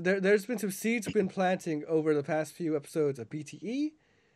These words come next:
and the pre-show that were really paid off here. That were, like, again, things that no one's gonna notice or, or, or, or care about unless you've been watching the shit. So,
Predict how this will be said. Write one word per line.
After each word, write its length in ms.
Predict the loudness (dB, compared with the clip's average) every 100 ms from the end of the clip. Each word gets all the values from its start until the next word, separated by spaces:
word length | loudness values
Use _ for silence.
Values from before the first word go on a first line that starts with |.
| _ _ -2
and 160 | 0 2
the 60 |
pre-show 560 | 0 0 -2 0 0 2
that 160 | 2 2
were 120 | 2
really 220 | 2 0
paid 220 | 2 2
off 240 | 2 0 -2
here. 320 | -2 -2 -4 _ _ _ _ -2
That 240 | 0 0
were, 140 | 0 2
like, 200 | 2 2
again, 320 | 2 4 2
things 340 | -2 6 6 6
that 120 | 2
no 260 | 4 4
one's 220 | 6 4 4
gonna 180 | 2
notice 560 | 4 4 4 0 -4 -20 _ _ _ _ _
or, 220 | 0 2 2
or, 280 | 2 2 0 -6
or, 180 | -4 -4 -2
or 180 | -2 0
care 220 | 2 2
about 260 | 2 0
unless 340 | 0 -4 -4 -4
you've 100 | -4
been 120 | -2
watching 300 | -4 -4 -10
the 80 | -10
shit. 280 | -8 -8 _ -20 -20 _ _ _
So, 540 | -4 0 0 -2 -6